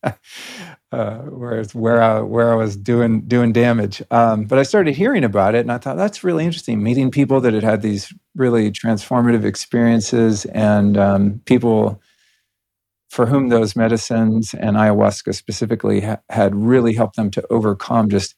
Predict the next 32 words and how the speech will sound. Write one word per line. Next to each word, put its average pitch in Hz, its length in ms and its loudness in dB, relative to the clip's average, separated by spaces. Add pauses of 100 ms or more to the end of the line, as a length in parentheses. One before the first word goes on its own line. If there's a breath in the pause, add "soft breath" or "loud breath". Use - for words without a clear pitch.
insurmountable 107 1080 2 (320)
patterns 110 480 2
and 98 120 -4
blocks 101 440 -2
in 101 80 -4
their 95 160 -4
life. 104 360 0
And 110 80 -8
I 98 100 -6
thought, 98 220 -8
"Man, 143 220 -4
this 170 140 -4
kinda 226 240 2
sounds 101 340 -2
cool. 139 380 2
I 98 120 2
think 135 200 -6
I 120 100 4
could, 98 300 -8 (720 soft breath)
I - 80 -4
could 131 180 -4
probably 113 300 0
benefit 113 500 -2
from 110 120 -4
that." 104 180 0
But 104 100 -2
I 104 60 2
had 127 180 0
a 120 60 2
real 120 240 4
block 107 680 0
in 104 540 -4